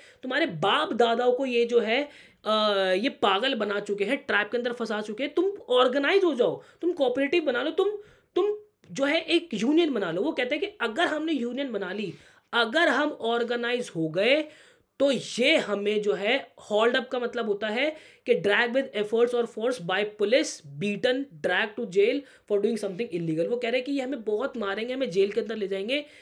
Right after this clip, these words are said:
क्योंकि हम जो है इलीगल काम कर रहे हैं, क्योंकि बच्चों को तो काम नहीं करा सकते ना। कहते हैं कि हमारा कोई लीडर नहीं,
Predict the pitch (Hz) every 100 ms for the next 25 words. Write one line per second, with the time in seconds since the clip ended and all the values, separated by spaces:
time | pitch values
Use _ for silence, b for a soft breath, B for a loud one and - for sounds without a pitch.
0 | B 233 285 - 285 - _ _ 185 233
1 | 285 240 220 240 311 320 247 233 220 156
2 | 160 233 254 180 - 214 247 247 233 233
3 | 247 226 196 185 - 254 214 B B B
4 | - 254 294 285 277 302 294 339 339 -
5 | 202 190 208 233 320 269 220 254